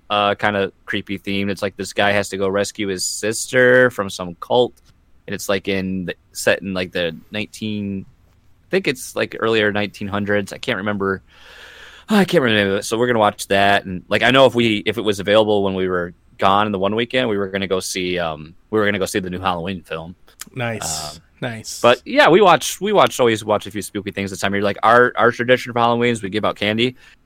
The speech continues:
Speaker 1: and then we usually throw on, like, um, Turner Classic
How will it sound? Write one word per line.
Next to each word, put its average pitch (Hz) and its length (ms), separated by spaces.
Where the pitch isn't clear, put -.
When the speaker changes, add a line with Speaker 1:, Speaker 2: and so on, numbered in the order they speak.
Speaker 1:
and 107 120
then 104 100
we 104 80
usually 104 260
throw 104 200
on, 101 360
like, 92 520
um, 85 640
Turner 107 280
Classic 107 640